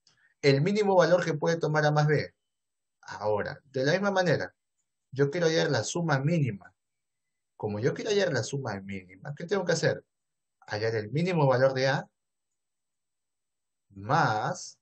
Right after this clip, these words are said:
el mínimo valor de, el mínimo valor de B. Listo, chicos. Entonces lo que vamos a hacer es decir, A mínimo, ¿cuál es el A mínimo? Es un número de tres cifras impares.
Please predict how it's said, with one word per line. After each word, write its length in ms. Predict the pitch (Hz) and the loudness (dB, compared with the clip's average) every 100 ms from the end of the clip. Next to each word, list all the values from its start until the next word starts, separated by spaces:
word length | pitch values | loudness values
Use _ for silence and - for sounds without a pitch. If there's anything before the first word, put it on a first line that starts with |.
| _ | _
el 200 | - 101 | -12 -10
mínimo 360 | 98 101 104 98 | -8 -8 -6 -6
valor 280 | 90 92 90 | -6 -6 -4
de, 240 | 127 - _ _ _ _ _ _ _ _ _ | -4 -4 _ _ _ _ _ _ _ _ _
el 140 | 95 | -20
mínimo 340 | 90 90 95 | -18 -16 -16
valor 320 | 85 - - - | -18 -20 -20 -20
de 100 | - | -20
B. 60 | _ _ _ _ _ _ _ _ | _ _ _ _ _ _ _ _
Listo, 280 | 180 180 - | -16 -10 -10
chicos. 500 | 120 110 - - _ _ _ _ _ _ _ _ _ _ _ _ _ _ _ | -10 -14 -18 -18 _ _ _ _ _ _ _ _ _ _ _ _ _ _ _
Entonces 240 | - 110 | -14 -10
lo 80 | 98 | -10
que 80 | 98 | -8
vamos 220 | 104 123 | -6 -6
a 20 | |
hacer 220 | 139 143 110 | -4 -2 -2
es 80 | |
decir, 280 | 104 - 104 - | -4 -6 -4 2
A 120 | 185 | 6
mínimo, 400 | 208 165 123 104 | 8 6 4 2
¿cuál 140 | 202 | 6
es 120 | 214 | 6
el 100 | 202 | 8
A 60 | 190 | 6
mínimo? 380 | 170 123 98 _ _ - _ _ _ _ _ _ _ _ - - - - - _ | 6 2 -4 _ _ -20 _ _ _ _ _ _ _ _ -20 -20 -20 -20 -20 _
Es 200 | - 175 | 2 2
un 80 | 196 | 4
número 200 | 190 185 180 | 2 6 6
de 60 | |
tres 120 | 180 | 6
cifras 240 | 196 175 175 | 2 2 4
impares. 640 | 143 170 127 98 - - | 4 6 4 2 -4 -18